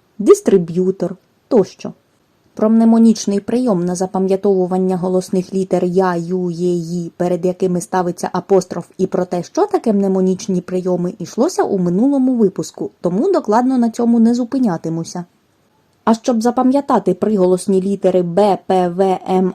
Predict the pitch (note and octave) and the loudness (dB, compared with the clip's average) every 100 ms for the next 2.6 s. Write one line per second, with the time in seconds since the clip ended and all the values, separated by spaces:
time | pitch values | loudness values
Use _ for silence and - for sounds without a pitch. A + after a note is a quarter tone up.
0 | - F#3+ F3 - F3 F#3+ F#3 - F#3 F3+ | -2 -2 -2 -4 -2 0 -2 0 0 0
1 | - F#3+ F#3 - F3 F#3+ F3+ - F#3 F3 | 0 0 2 0 0 2 0 -2 -2 -2
2 | - F#3 F3+ A#3+ F#4 | -2 -4 -2 0 0